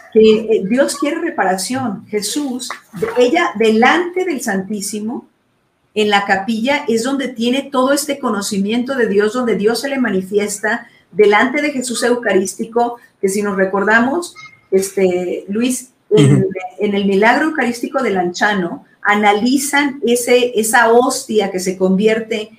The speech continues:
Speaker 1: en carne y ven que es una rebanada como de jamón, pero del miocardio.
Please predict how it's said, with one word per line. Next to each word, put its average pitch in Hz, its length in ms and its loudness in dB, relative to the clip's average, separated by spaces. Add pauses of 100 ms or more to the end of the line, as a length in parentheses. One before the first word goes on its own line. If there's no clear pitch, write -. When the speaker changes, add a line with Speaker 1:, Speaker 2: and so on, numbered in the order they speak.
(180)
Speaker 1:
en 185 200 -2
carne 214 580 0
y 226 120 0
ven 277 400 2
que 247 240 2
es - 220 -4 (280)
una 277 360 4
rebanada 247 580 4
como 254 200 0
de 190 120 2
jamón, 196 400 0
pero 254 200 -2
del 190 220 0
miocardio. 214 840 0